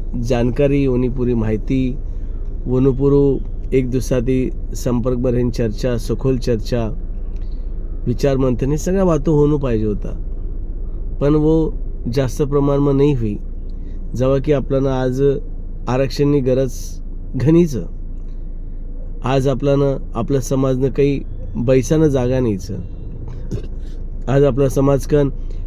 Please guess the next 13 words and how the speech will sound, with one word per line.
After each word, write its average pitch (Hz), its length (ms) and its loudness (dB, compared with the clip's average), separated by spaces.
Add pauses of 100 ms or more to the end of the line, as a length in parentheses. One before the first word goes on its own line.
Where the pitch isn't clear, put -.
एक 143 160 0
पण 165 140 4
आमदार 147 380 4
नाहीच, 127 320 2 (340)
बरं 123 240 -2
ना, 104 80 -2 (880)
एक 160 140 2
खासदार 147 460 2
नाहीच, 123 340 2
एक, 117 500 2
अ, 131 240 2 (1500)
सुगत 139 380 2
होणं 113 200 -2